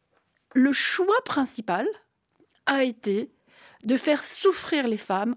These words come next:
en les violant. Et même si elles survivaient, beaucoup de femmes ont été d'abord violées, puis assassinées, mais même si elles survivaient,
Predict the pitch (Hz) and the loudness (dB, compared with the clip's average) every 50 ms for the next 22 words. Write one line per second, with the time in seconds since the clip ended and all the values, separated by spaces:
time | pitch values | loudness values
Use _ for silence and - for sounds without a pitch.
0 | _ _ - 262 262 254 254 269 254 247 233 233 269 254 247 220 180 180 262 269 | _ _ 0 2 2 4 2 2 2 0 0 0 2 2 2 0 -2 -4 -6 -12
1 | _ _ _ _ _ _ _ _ _ _ _ - - - - _ _ _ - 262 | _ _ _ _ _ _ _ _ _ _ _ -20 -20 -20 -20 _ _ _ -2 0
2 | 277 277 - - - - 262 277 320 403 453 453 415 370 - - - 294 269 247 | 0 0 0 -2 0 2 4 6 6 6 4 4 2 0 0 0 2 2 2 0
3 | 233 - - 262 202 214 233 254 285 415 440 339 208 220 220 220 240 226 226 226 | 0 -2 -2 -2 0 0 0 2 2 2 2 2 2 0 -2 -2 -2 0 0 0
4 | 220 - 254 247 226 214 196 196 196 196 - 202 190 190 - _ - 165 185 196 | 2 2 0 0 0 0 -2 -2 -2 -2 0 0 0 -2 -4 _ -6 -2 -2 0
5 | 190 185 220 233 214 220 220 220 226 226 247 233 233 220 180 - _ _ _ _ | 2 2 2 2 2 0 0 2 2 2 4 4 2 0 0 -2 _ _ _ _
6 | - - - 196 208 190 175 - - - 151 147 - 262 285 359 415 349 185 - | -16 -10 -8 -4 -2 -2 -2 -2 -4 -8 -8 -6 -4 -2 0 0 0 -2 -4 -8
7 | _ _ _ _ _ _ - 220 240 254 262 294 349 392 403 392 381 339 320 - | _ _ _ _ _ _ 0 0 2 2 2 2 4 4 4 4 4 2 0 0
8 | - 269 240 233 - - - 226 196 202 202 196 190 196 208 214 220 _ | -2 -2 -2 -2 -4 -4 -4 -6 -6 -6 -8 -6 -4 -4 -4 -4 -6 _